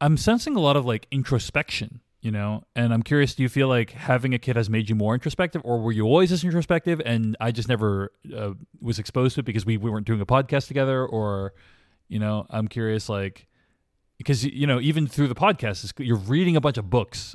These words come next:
about yourself and parenting and, like, um, you know, you used to do that for, like, skills-based stuff,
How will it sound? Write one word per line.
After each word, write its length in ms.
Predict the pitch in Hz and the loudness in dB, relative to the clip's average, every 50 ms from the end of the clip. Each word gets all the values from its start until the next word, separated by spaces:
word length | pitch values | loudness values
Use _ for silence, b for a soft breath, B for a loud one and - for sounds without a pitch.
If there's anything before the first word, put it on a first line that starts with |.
| - | -10
about 380 | - 101 104 101 98 95 95 - _ _ | -8 -6 -4 -4 -4 -6 -8 -10 _ _
yourself 540 | - 113 123 123 110 - 143 131 113 104 - | -6 -2 -2 -2 0 2 2 2 2 0 -2
and 100 | 110 104 | -2 -2
parenting 480 | - 113 110 110 107 98 104 101 98 98 | -2 -2 -2 -2 -2 -4 -4 -6 -6 -6
and, 140 | 98 98 98 | -6 -8 -8
like, 300 | 95 92 92 - - b b b b b b b b b b - | -8 -10 -10 -12 -16 b b b b b b b b b b -6
um, 440 | 110 110 107 101 101 98 95 95 - B B B B B B | -2 -2 0 0 -2 -2 -4 -4 -8 B B B B B B
you 100 | - 160 | 2 4
know, 60 | 165 | 4
you 80 | 147 147 | 6 4
used 140 | 175 165 - | 4 2 2
to 40 | 165 | 4
do 80 | 170 | 4
that 140 | 165 165 - | 4 4 4
for, 80 | - 127 | 2 0
like, 200 | 113 104 - - | -2 -2 -4 -6
skills-based 720 | - - - - 131 156 185 151 110 - 101 95 - - | -8 -4 0 2 4 4 4 4 2 0 -2 -2 -4 -6
stuff, 480 | - - 87 85 95 - - - _ | -8 -6 -8 -8 -8 -10 -14 -20 _